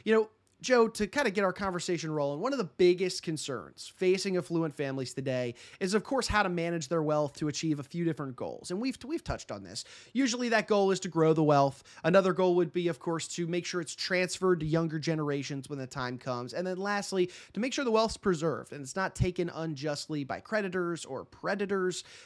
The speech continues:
uh, you know, to just make sure the wealth stays within the family. Now, often the best place to start to achieve those few goals is to make sure that everyone in the family is on the same page when it comes to not only the family's goals and the family aspirations, but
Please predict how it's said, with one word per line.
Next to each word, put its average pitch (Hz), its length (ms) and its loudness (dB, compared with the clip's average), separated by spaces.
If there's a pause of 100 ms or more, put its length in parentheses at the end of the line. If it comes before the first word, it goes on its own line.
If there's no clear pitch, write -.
uh, 160 240 0
you 190 100 -6
know, 170 120 -2
to 180 160 -8
just 202 200 -8
make 156 280 -6
sure 170 240 -6
the 175 80 -4
wealth 143 260 -6
stays 151 480 -6
within 139 260 -8
the 151 60 -12
family. 226 480 -6 (500)
Now, 220 320 2 (140)
often 294 340 -2
the 226 80 -2
best 226 460 -6
place 214 320 -6
to 160 100 -8
start 196 600 2
to 190 140 0
achieve 247 420 -4
those 151 300 -2
few 151 220 -6
goals 143 420 -6
is 190 160 -10
to 196 80 -6
make 247 260 -6
sure 254 240 -6
that 147 220 -10
everyone 311 340 -8
in 185 60 -6
the 139 80 -8
family 180 640 -8 (240)
is 165 100 0
on 277 100 4
the 202 80 0
same 190 300 2
page 160 400 0
when 151 140 -4
it - 80 -12
comes 160 320 -4
to 156 80 -10
not 156 240 0
only 151 240 -6
the 143 80 -8
family's 175 560 -4
goals 151 480 0
and 156 100 -4
the 131 40 -10
family 160 320 -4
aspirations, 143 680 -8
but - 200 -4